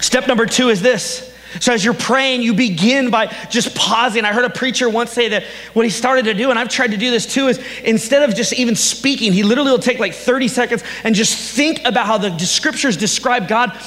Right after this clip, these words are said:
as the one who knit us together, the one who's, who spanned out the universe, who holds the nations like a drop in a bucket in his hands. And so he'll just stop, and before he prays, he'll just think on that. So I wanna challenge you tonight,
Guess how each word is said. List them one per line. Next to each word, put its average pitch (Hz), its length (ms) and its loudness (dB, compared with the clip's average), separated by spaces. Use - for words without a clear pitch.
as 196 120 -2
the 220 80 0
one 247 180 2
who 220 140 2
knit 214 220 4
us - 160 0
together, 226 420 2
the 220 80 4
one 254 220 4
who's, 226 220 2
who 233 160 2
spanned 269 640 0
out 262 240 0
the 208 80 0
universe, 220 560 2
who 254 160 4
holds 277 640 2
the 269 100 2
nations 233 1040 0
like 233 200 2
a 208 120 -2
drop 233 560 2
in 226 80 2
a 190 60 0
bucket 233 560 -2
in 208 80 -2
his 196 120 -4
hands. 220 680 -6
And 233 120 0
so 269 100 2
he'll 254 160 4
just 240 260 0
stop, 302 360 2
and 247 100 0
before 277 320 2
he 233 380 -2
prays, 277 400 0
he'll 262 100 0
just 233 260 -2
think 285 440 -2
on 185 180 0
that. - 380 -8
So 220 140 0
I - 20 4
wanna 285 140 4
challenge 254 440 2
you 220 120 0
tonight, 220 480 0